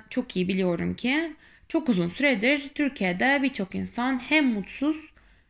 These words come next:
hem çok umutsuz. Ekonomik ve politik kaygılardan dolayı insanların çoğu önünü, geleceğini göremiyor, planlayamıyor ve daha da kötüsü onları iyi bir gelecek beklediğini düşünmüyor.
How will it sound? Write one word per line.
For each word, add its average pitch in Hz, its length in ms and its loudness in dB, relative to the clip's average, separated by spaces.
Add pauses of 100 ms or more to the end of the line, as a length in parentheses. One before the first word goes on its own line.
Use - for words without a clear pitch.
(100)
hem 294 400 2 (320)
çok - 460 0 (100)
umutsuz. 185 560 -2 (840)
Ekonomik 262 480 2
ve 262 140 0
politik 254 560 -2
kaygılardan 214 800 0
dolayı 175 300 0
insanların 196 640 0
çoğu 190 280 -2
önünü, 185 540 0
geleceğini 180 560 2
göremiyor, 190 640 0
planlayamıyor 180 880 2 (360)
ve 269 100 2
daha 285 200 2
da 220 60 -2
kötüsü 185 500 -4
onları 254 380 2
iyi 277 280 0
bir 233 60 0
gelecek 190 500 0
beklediğini 262 580 2
düşünmüyor. 190 540 0